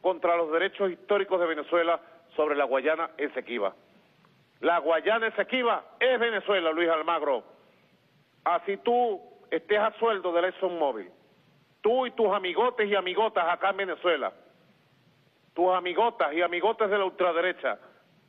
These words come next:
que te avalan a ti, tú eres el padrino político de ese sector vendepatria, son un sector vendepatria, lo digo con todas las letras, es un sector vendepatria. Y sale Luis Almagro a ofender a Venezuela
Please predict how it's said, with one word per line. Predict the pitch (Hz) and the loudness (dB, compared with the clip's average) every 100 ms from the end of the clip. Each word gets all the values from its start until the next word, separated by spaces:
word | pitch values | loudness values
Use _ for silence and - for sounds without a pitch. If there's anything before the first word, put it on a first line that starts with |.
| _ | _
que | 170 | -4
te | 170 180 | 0 0
avalan | 170 220 226 | 2 0 0
a | 202 | -2
ti, | 165 139 117 - _ _ _ _ | -4 -8 -10 -18 _ _ _ _
tú | 170 | 0
eres | 196 | 2
el | 208 | 0
padrino | - 202 196 220 214 | 0 0 0 -2 -2
político | 180 180 185 147 104 - _ _ _ _ _ | 0 -2 -2 -8 -12 -14 _ _ _ _ _
de | 156 175 | -2 -2
ese | 175 202 | 0 -2
sector | 196 - 214 214 | -2 0 0 2
vendepatria, | 214 180 165 - 196 - 147 123 - - | 0 -2 -2 0 0 0 -2 -2 -4 -6
son | 180 190 | -2 -2
un | 190 | -2
sector | 196 - 208 | -2 0 0
vendepatria, | 185 165 147 160 151 131 123 - - | 0 -2 0 0 -2 -2 -6 -6 -2
lo | 175 175 | 0 2
digo | 208 226 226 190 - - _ _ _ | 0 0 -2 -4 -14 -20 _ _ _
con | 185 170 170 - | -4 -4 -6 -2
todas | 262 240 | 0 2
las | 202 165 | 2 0
letras, | 165 - 117 - - | -2 -2 -6 -6 -4
es | 156 | -2
un | 185 | 0
sector | 202 190 214 208 | -2 0 0 0
vendepatria. | 190 156 139 180 175 147 127 101 - _ _ _ _ _ _ | 0 -2 -2 0 0 0 -4 -4 -6 _ _ _ _ _ _
Y | 131 | -8
sale | - 165 190 | -2 0 2
Luis | 196 | 2
Almagro | 180 160 170 202 175 147 | 0 0 -2 -2 0 0
a | |
ofender | 147 147 135 185 220 | 0 -4 -2 0 2
a | |
Venezuela | 180 143 - 123 98 | 0 -4 -8 -8 -6